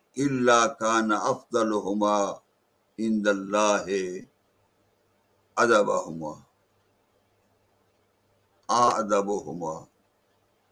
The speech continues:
افضل ان میں سے کون ہے کہ جو ان میں سب سے زیادہ مؤدب ہے، مہذب ہے، مثقف ہے،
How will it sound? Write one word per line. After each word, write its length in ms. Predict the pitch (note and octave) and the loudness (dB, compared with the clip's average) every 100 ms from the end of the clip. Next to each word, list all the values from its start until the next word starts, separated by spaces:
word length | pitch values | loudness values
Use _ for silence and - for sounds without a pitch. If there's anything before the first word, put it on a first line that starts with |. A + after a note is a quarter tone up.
| _ _ _ _ _ _ _ _ _ _ _ _ _ _ _ _ _ _ _ _ _ | _ _ _ _ _ _ _ _ _ _ _ _ _ _ _ _ _ _ _ _ _
افضل 580 | - B2+ A2 D#3+ D#3+ D3+ | -2 0 2 4 6 6
ان 200 | D3 C#3+ | 2 0
میں 160 | C3+ B2+ | -2 -4
سے 240 | B2 C3 | -2 -4
کون 460 | - B2 B2 C#3+ C3 | -2 2 4 4 2
ہے 460 | A2+ - - - - _ _ _ | 0 0 -2 -8 -18 _ _ _
کہ 80 | - | -14
جو 260 | - A2 G#2+ | -4 -2 0
ان 200 | G#2 G2+ | -2 -4
میں 140 | G2+ | -6
سب 320 | F#2 - G#2+ | -8 -10 -10
سے 420 | - - F2+ D2+ - _ _ _ _ _ _ | -12 -14 -10 -10 -12 _ _ _ _ _ _
زیادہ 800 | - - G#2 A2 A#2 A2 A2 G#2 | -16 -8 -2 2 4 4 4 4
مؤدب 720 | G2+ G#2 G#2+ G2 A2 G2 F#2 | 2 2 0 2 2 2 -4
ہے، 420 | G2 F#2+ - - _ _ _ _ _ _ _ - | -4 -6 -10 -18 _ _ _ _ _ _ _ -14
مہذب 760 | G2 G2+ G#2+ G#2 A2+ A2 G2 | -8 0 2 2 2 2 0
ہے، 420 | F2+ F#2 F#2+ - - _ - | -2 -2 -4 -8 -14 _ -12
مثقف 840 | B2 - A2+ A#2+ - A#2 - - | -8 -4 -2 -4 -4 -4 -4 -8
ہے، 360 | - G2 - - | -2 0 0 -6